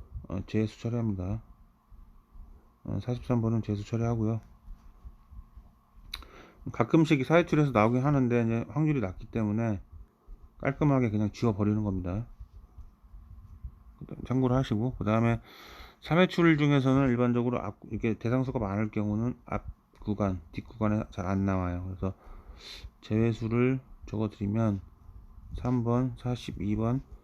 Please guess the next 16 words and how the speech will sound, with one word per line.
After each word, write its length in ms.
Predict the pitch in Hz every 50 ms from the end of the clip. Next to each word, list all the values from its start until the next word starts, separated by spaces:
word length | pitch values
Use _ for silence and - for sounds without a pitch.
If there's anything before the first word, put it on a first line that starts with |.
| - - - - - - - - - - - - - -
어, 220 | - 82 78 80 82
사십삼 520 | - 120 120 113 - - - 120 117 110
번. 220 | 104 107 104 98 98 - - - - - - _ _ _ _ - - - - - - - - - - - _ _ _ _ _ _ _ _ - - - - - -
어, 80 | - 104 101
제외수 380 | - - 120 123 117 - 135 123
처리해도 640 | - 147 143 147 139 135 120 123 127 135 123 110 - - - - - - - - - - - - -
크게 260 | - 143 135 147 143
무리가 540 | 117 110 113 113 113 113 120 123 135 135 123 - - - - - - -
없을 240 | - 92 - - -
것 140 | - 120 107
같아요. 380 | 98 90 - - 95 101 101 -
뭐 140 | - 98 98
스트레스 360 | - - - 143 151 143 -
받-, 300 | - 113 107 107 - -
받아가면서 560 | - 110 110 113 110 110 110 107 101 107 107
뭐, 160 | 101 101 98